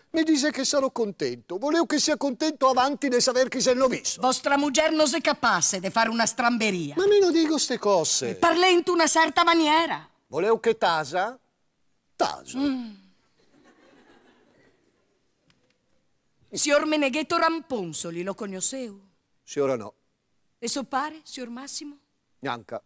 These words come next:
Speaker 2: E signora Scolastica?
Speaker 1: Peso.
Speaker 2: Ma che uomo sei? Non conosce nessuno. Non conosce i parenti de signora Fortunata Marsioni.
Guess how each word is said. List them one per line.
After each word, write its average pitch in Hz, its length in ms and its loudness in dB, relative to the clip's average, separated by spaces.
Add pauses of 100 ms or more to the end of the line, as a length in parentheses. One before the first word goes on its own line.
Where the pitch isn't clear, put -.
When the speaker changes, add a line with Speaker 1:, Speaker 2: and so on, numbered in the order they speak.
(100)
Speaker 2:
E 302 140 -2
signora 311 280 2
Scolastica? 277 680 0
Speaker 1:
Peso. - 440 -6 (720)
Speaker 2:
Ma 440 180 0
che 453 180 2
uomo 466 280 -4
sei? 156 320 -6 (500)
Non 415 140 -2
conosce 370 400 0
nessuno. 185 480 -8 (240)
Non 339 160 -2
conosce 359 400 -2
i 359 100 0
parenti 285 580 -2
de 185 120 -4
signora 294 260 2
Fortunata 269 560 0
Marsioni. 269 680 -2